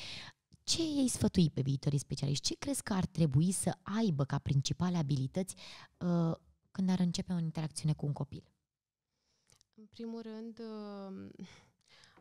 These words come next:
Speaker 2: partea de joc ar trebui să fie dezvoltată cât mai mult, pentru că jocul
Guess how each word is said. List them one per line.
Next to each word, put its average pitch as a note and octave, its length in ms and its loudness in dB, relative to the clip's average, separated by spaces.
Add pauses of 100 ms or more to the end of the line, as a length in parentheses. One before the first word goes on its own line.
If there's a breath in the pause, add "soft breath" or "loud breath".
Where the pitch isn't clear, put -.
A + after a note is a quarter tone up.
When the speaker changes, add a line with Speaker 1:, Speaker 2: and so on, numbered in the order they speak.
Speaker 2:
partea A3+ 300 -10
de G#3 140 -8
joc A3 320 -12
ar G3+ 180 -14
trebui G3+ 380 -16
să G#3 80 -20
fie G3+ 420 -16
dezvoltată G3 720 -14
cât G3 260 -18
mai G3 140 -10
mult, G3 240 -8
pentru G3 340 -16
că G3 220 -16
jocul G3 1120 -12